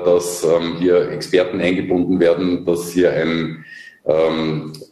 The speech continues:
auch ein, äh, zivilgesellschaftlicher Weg beschritten wird, äh, dass er diskutiert wird. Die Begu-, Begutachtungsfrist, äh, äh, wird auch festzulegen sein, die muss ausreichend sein, dass, ähm, Vorschläge eingebracht werden.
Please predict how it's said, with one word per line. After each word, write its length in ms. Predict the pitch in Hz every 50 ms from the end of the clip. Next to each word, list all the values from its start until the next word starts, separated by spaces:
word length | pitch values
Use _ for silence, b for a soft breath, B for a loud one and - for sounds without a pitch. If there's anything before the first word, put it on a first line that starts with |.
| - - -
auch 180 | - 80 -
ein, 280 | 92 87 87 82 85 87
äh, 420 | 85 76 71 - 67 - - -
zivilgesellschaftlicher 1040 | - - 87 90 98 98 101 98 90 92 87 - 98 104 - - - 92 95 95 87 87
Weg 280 | 87 87 85 87 87
beschritten 540 | - 92 - - 87 87 - - 98 87 -
wird, 320 | 90 95 90 90 - -
äh, 180 | 85 82 85 82
dass 120 | 85 82
er 80 | 85 87
diskutiert 600 | 87 90 - - - 87 - - 92 95 95 95
wird. 180 | 101 95 98 98
Die 40 |
Begu-, 340 | 95 95 90 - 95 - -
Begutachtungsfrist, 1080 | - 90 87 95 95 98 95 - - - 90 85 - - 92 90 90 87 - - - 85
äh, 220 | 85 87 85 85
äh, 680 | 87 - - - - - - - - - - 80 80 80
wird 160 | 90 87 87
auch 200 | 87 90 90 -
festzulegen 520 | 95 98 101 - - 104 98 95 92 95
sein, 260 | 92 - 95 87 90 87
die 60 | 90
muss 240 | 87 87 90 - -
ausreichend 680 | - 85 92 - 87 90 92 92 - 101 92 92 -
sein, 300 | - 85 85 87 90 87
dass, 360 | 87 85 85 85 - - -
ähm, 380 | 82 85 85 82 82 82 78 80
Vorschläge 560 | 82 87 87 85 - 87 85 80 87 80 80
eingebracht 600 | 87 85 82 90 85 82 82 85 85 - - -
werden. 260 | 85 82 85 87